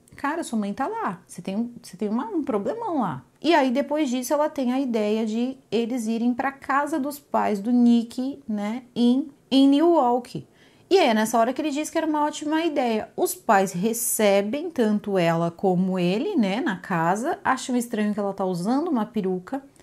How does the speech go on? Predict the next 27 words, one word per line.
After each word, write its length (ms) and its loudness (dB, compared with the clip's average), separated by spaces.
e 80 -2
alguns 500 0
dias 280 -2
depois, 560 -2
ela 420 2
teria 320 -2
ido 200 -4
até 200 -2
o 80 0
correio 600 -2
e 60 0
mandado 640 0
a 60 -10
faca 580 -6
e 120 -2
os 100 -4
cinco 360 -4
mil 200 -2
dólares 500 0
que 100 -10
ela 120 -4
encontrou 360 -6
da 100 -6
mãe 200 -2
dela 220 -4
e 40 -2
roubou 560 0